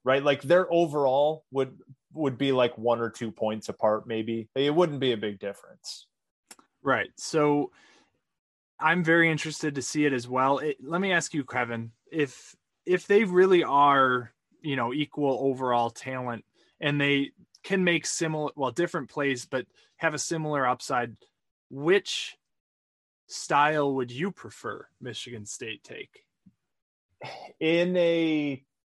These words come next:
Speaker 1: in a theoretical sense, definitely Peyton Thorne, because I think that's the way that football is going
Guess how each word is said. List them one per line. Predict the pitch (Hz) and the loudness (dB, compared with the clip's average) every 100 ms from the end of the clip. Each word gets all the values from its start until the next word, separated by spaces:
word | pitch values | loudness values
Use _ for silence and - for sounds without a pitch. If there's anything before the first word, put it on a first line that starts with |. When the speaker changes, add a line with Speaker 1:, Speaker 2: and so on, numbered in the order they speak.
| _ _ _ _ _ _ _ _ _ _ _ _ _ | _ _ _ _ _ _ _ _ _ _ _ _ _
Speaker 1:
in | 170 175 | 0 2
a | 160 | 2
theoretical | - 202 208 175 160 165 - 170 | 2 4 6 6 2 0 -2 -6
sense, | 160 - 160 160 - | -4 -2 -4 -4 -12
definitely | 127 - 139 - 139 139 131 120 | -4 2 2 2 -4 -2 -4 -6
Peyton | - 123 117 113 | -4 -6 -6 -10
Thorne, | - 104 95 92 101 | -8 -6 -6 -8 -10
because | 113 - 120 | -6 -2 0
I | 123 | -2
think | 120 131 120 | -2 -4 2
that's | 131 - - | 2 0 -4
the | 127 | -2
way | 120 120 | 0 0
that | 117 - | 0 -2
football | - 113 120 117 113 | -4 -2 0 0 0
is | 107 | -4
going | - 107 107 113 120 | -4 -4 -2 -6 -10